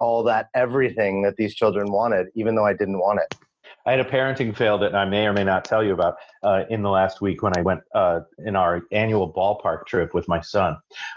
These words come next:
Speaker 2: All right, so when people wanna know more about you, they can go to the dream mason dot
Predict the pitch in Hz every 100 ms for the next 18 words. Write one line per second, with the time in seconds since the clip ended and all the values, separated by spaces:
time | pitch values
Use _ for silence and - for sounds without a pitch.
0 | 131 127 104 127 113 117 170 165 135 131
1 | 123 117 117 113 101 113 113 98 98 95
2 | 98 90 90 82 104 110 104 98 95 92
3 | 92